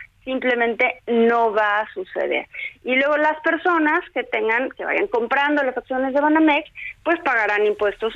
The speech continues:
en función de cómo le vaya a la acción por ganancias o pérdidas de capital. Entonces,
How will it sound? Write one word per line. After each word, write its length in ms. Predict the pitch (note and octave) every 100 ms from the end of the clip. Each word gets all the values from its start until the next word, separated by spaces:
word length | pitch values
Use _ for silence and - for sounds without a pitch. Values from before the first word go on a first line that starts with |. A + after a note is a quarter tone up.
| -
en 180 | A#3 G#3+
función 440 | G#3 G#3+ A3 G3
de 80 | G#3+
cómo 220 | G#3+ F#3+
le 100 | G3
vaya 280 | F3+ F3 F#3
a 20 |
la 100 | F3+
acción 400 | - - F3+ F3
por 280 | F3 F3+ D#3+
ganancias 480 | - D3 D3 C#3+ -
o 80 | F3
pérdidas 420 | E3 E3 E3+ E3
de 80 | E3
capital. 520 | - D3+ D3 - A#2+ - - - - -
Entonces, 420 | A#3 D4 D#4 E4